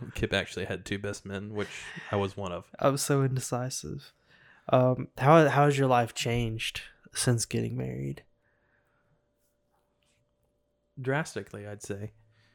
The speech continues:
Speaker 1: So, I'd like to think that I was mature before I got married, but getting married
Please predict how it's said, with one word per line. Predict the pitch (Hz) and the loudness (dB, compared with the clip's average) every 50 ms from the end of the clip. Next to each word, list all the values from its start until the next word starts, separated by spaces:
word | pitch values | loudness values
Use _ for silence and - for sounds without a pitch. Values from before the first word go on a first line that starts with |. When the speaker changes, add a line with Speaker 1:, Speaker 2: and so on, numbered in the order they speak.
| _ _ _ | _ _ _
Speaker 1:
So, | - - 123 117 117 117 107 - - _ _ _ _ _ _ _ _ _ _ _ _ _ _ _ _ _ _ _ _ _ _ _ _ _ _ _ _ | 0 2 4 4 4 4 0 -2 -6 _ _ _ _ _ _ _ _ _ _ _ _ _ _ _ _ _ _ _ _ _ _ _ _ _ _ _ _
I'd | 131 131 123 | -2 0 0
like | 143 170 196 - | 0 0 0 0
to | 214 214 | -4 -4
think | - 247 226 226 - | -4 -6 -12 -10 -10
that | - 196 233 | -10 -8 -6
I | 214 196 | -6 -2
was | 190 190 190 185 - | 0 0 -2 -2 -2
mature | 175 165 160 - - 185 180 | -6 -8 -6 -2 0 0 2
before | 175 165 135 - - 143 147 147 | 2 0 -2 -2 0 0 0 0
I | 151 | 2
got | 160 156 139 | 0 -2 -2
married, | 139 151 151 151 151 151 147 - - - _ _ _ - | -2 -2 0 0 0 0 -2 -4 -8 -18 _ _ _ -4
but | 117 120 117 120 | -2 -2 0 0
getting | 127 127 135 123 117 | 0 0 0 0 0
married | 117 113 117 117 117 110 | 0 2 2 2 2 0